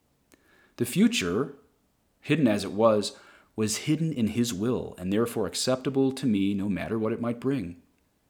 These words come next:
The past, with all its failures, was not forgotten.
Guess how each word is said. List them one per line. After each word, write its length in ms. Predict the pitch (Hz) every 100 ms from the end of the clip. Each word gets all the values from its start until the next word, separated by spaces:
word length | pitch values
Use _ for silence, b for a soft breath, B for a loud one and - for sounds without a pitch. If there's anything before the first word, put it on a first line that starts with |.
| _
The 80 | -
past, 520 | - 104 117 123 -
with 120 | 92
all 180 | - 110
its 140 | 107
failures, 440 | - 110 117 123 123
was 160 | 139
not 200 | 143 143
forgotten. 600 | 143 135 82 80 90 123